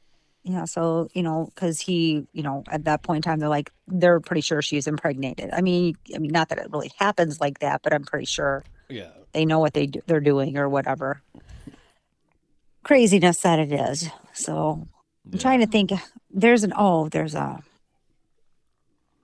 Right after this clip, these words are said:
Speaker 1: there's another movie on Showtime or Epix, I can't remember. It's called Sacrifices, which is, like, kinda like a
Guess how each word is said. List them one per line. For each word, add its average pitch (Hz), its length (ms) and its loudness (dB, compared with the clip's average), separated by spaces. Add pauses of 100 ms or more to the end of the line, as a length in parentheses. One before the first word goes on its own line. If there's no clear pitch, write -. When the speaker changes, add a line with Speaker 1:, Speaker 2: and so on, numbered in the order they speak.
(100)
Speaker 1:
there's 165 120 -12
another 208 600 2
movie 160 840 0
on - 480 -6
Showtime 196 680 0
or 156 180 -4
Epix, 160 400 -6
I 156 60 -10
can't 160 240 -10
remember. 151 420 -4
It's - 140 -8
called 156 240 -6
Sacrifices, 156 800 -4
which 165 160 -6
is, 147 100 -8
like, 156 300 -4 (500)
kinda 180 280 2
like 160 340 -2 (360)
a 160 100 -4